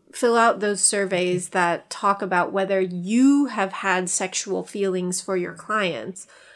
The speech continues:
it's something like ninety-six percent of males and I think seventy-six percent of females report that they do. So it, it's not shameful to have those feelings, but if you are experiencing that shame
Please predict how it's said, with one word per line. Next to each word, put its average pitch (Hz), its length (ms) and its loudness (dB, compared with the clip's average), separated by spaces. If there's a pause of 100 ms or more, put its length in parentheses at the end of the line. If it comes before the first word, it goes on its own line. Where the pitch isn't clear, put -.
(160)
it's 220 180 -4
something 311 480 0
like 196 300 0
ninety-six 247 840 0
percent 208 600 -4
of 190 120 -4
males 180 720 0 (100)
and 170 380 -4
I 185 80 -4
think 196 280 -6 (120)
seventy-six 220 1200 -2
percent 180 600 -4
of 170 200 -6 (640)
females 208 760 -4 (220)
report 233 460 0
that 202 200 -2
they 185 160 0
do. 233 600 -4 (500)
So 226 360 4
it, - 320 -10
it's 262 200 -4
not 320 400 4 (180)
shameful 277 600 0
to 226 140 -6
have 247 480 0
those 196 360 0
feelings, - 760 -4
but - 220 -4
if 233 240 -4
you 240 320 0
are 311 120 4
experiencing 240 880 -2
that 190 220 -2
shame 190 600 -4